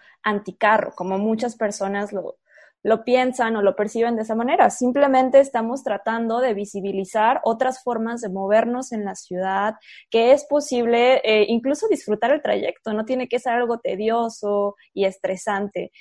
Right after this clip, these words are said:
Entonces, eh, pues, muchas felicidades por seguir contribuyendo a ofrecer otras formas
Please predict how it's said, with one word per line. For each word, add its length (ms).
Entonces, 920
eh, 200
pues, 180
muchas 320
felicidades 800
por 140
seguir 280
contribuyendo 1120
a 180
ofrecer 460
otras 340
formas 460